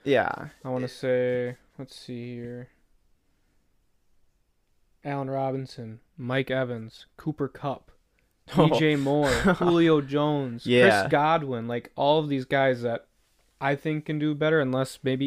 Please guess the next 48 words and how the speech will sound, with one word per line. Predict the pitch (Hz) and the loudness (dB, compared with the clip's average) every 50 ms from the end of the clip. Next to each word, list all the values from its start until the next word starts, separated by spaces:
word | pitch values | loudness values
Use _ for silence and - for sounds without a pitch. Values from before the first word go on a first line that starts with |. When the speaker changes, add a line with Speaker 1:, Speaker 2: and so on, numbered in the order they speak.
| 135 135 | -2 0
Speaker 2:
E | 135 | 0
S | 139 135 - | -2 -2 -4
P | - 135 | -8 -8
N | 127 127 | -8 -6
knows | 127 127 123 - | -6 -6 -8 -8
something | - 135 127 - 131 120 120 | -8 -10 -6 -6 -6 -4 -4
we | 123 123 | -4 -2
don't, | 120 123 120 131 143 - 208 | -2 -2 -2 -2 -4 -4 -2
and | 117 | 0
Speaker 1:
Yeah. | 117 110 101 104 110 - - | 0 2 2 0 -2 -4 -6
Speaker 2:
C | 131 - 135 123 | -8 -6 -6 -4
D | 127 127 | -4 -4
Speaker 1:
I | |
Speaker 2:
Lamb | 123 123 123 151 196 | -4 -2 -2 0 2
Speaker 1:
mean, | 233 247 247 | 4 4 4
Speaker 2:
has | 233 190 127 | 2 0 -4
an | 123 123 127 _ _ - | -6 -8 -8 _ _ -8
unreal | - 135 131 131 131 131 131 131 | -6 -4 -4 -2 -4 -4 -4 -6
season. | - - 175 160 147 147 | -6 -8 -8 -8 -8 -12
Speaker 1:
C | - - - - 143 143 | -14 -14 -10 -4 -4 -2
D | 143 160 160 160 | 0 2 2 4
Lamb | 165 170 170 165 135 | 4 2 2 2 2
did | 143 143 | 2 2
have | 151 143 127 | 2 2 2
a | 123 - _ _ _ _ _ - - | 0 -4 _ _ _ _ _ -8 -4
decent | 160 175 170 - 170 139 | -4 -4 -2 -2 -2 0
rookie | 127 123 123 - 120 | -2 -2 -4 -4 -8
year | 113 110 - 117 113 | -8 -6 -6 -4 -4
last | 110 107 85 67 - - - 104 | -4 -4 -6 -6 -8 -8 -6 -4
year. | 120 123 | -2 -2
Made | 123 135 143 143 | 0 0 -2 -2
some | - - 196 175 165 | -4 -8 -8 -8 -8
pretty | - - 226 240 262 262 | -4 -2 -2 0 0 0
tremendous | - - 175 147 143 143 139 127 117 - | 0 0 0 2 2 2 2 2 -2 -4
catches. | - - 160 156 - - 127 117 113 | 0 0 0 0 0 -2 -6 -4 -2
Speaker 2:
He | 156 | 0
Speaker 1:
So, | 156 143 | 2 4
Speaker 2:
did, | 156 156 156 | 6 6 6
Speaker 1:
I | 156 | 4
mean, | 156 - - | 2 -2 -4
Speaker 2:
he | 165 160 | -4 -2
did. | 143 143 | 2 4
Speaker 1:
there's | 190 208 208 202 | 6 6 6 4
some | - - 220 202 180 | 4 2 2 4 6
glimpses | 139 156 156 151 151 - 165 139 | 6 6 4 4 2 -2 0 0
of | 135 127 - | 0 0 2
hope | - 135 123 120 - - | 2 2 2 2 0 0
there, | - 123 113 117 123 123 | 2 2 4 4 2 0